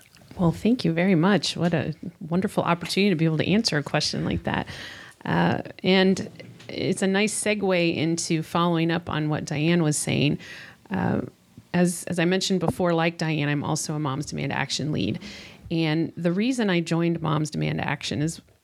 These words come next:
I like to call it, um, the gateway drug to gun violence prevention, <laughs> because, uh, I remember, you know, I'm forty-six years old, and for most of my adult life, I remember thinking, "I'm really concerned about gun violence, and I wanna get involved, but I don't know how, and,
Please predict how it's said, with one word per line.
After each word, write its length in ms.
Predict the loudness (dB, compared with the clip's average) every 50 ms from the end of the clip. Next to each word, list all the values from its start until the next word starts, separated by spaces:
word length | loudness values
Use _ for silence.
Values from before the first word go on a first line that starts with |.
| -20 -6 0
I 120 | 2 2 4
like 260 | 4 2 2 0 -4
to 80 | -8
call 380 | -8 -4 -2 2 2 4 4 4
it, 220 | 4 2 0 -4 _ _ -12 -8
um, 500 | -4 -2 -2 -2 -2 -2 -4 -6 -6 -10 -16 _ _ -4
the 140 | -2 0 0
gateway 580 | 0 0 0 2 2 2 2 2 2 2 2
drug 480 | 2 0 0 2 2 2 2 0 -4 -4
to 100 | -4 -4
gun 240 | -2 0 0 0 2
violence 420 | 2 2 2 4 4 4 2 0 -2
prevention, 580 | -4 -4 0 0 0 0 0 0 2 2 2 2 0 0 -2 -2 -2 -4 -8
<laughs> 340 | -8 -8 -10 -10 -10 -4 0
because, 520 | 0 0 2 4 4 4 4 2 0 -2
uh, 200 | -4 -2 -2 0 0
I 60 | 0
remember, 520 | 0 0 0 0 0 0 0 0 0 0
you 80 | 2 2
know, 80 | 2 2
I'm 220 | 0 0 -2 -4
forty-six 580 | -4 -4 -2 -2 -2 -2 -4 -6 -6 -6 -6 -4
years 220 | -2 -2 -2 0
old, 260 | 0 2 2 2 2 2
and 300 | 2 2 2 0 0 0
for 140 | 0 2
most 320 | 2 4 4 4 2 2 0
of 40 | 0
my 120 | 2 2
adult 300 | 2 2 2 2 2 2
life, 340 | 2 2 2 2 2 0 0
I 20 |
remember 340 | -2 0 0 0 0 0 -2
thinking, 540 | -2 -2 -4 -6 -4 -4 -4 -2 -2 -4 -6 -8 -8
"I'm 140 | -6 -4 0
really 180 | 0 0 0
concerned 420 | 0 -2 -2 -2 2 2 2 2 2
about 280 | 2 2 2 0 0
gun 160 | 0 0 0
violence, 560 | 2 2 2 2 2 2 0 0 -2 -4 -4 -6
and 80 | -4
I 60 | -2
wanna 180 | -2 0 0 0
get 160 | 0 0 -2
involved, 420 | -2 -2 0 2 4 4 4 2 0
but 80 | -2
I 60 | -2
don't 220 | -2 0 -2 0 0
know 100 | 0 0
how, 420 | 0 0 0 2 2 2 2 2
and, 280 | 0 0 0 -2 -2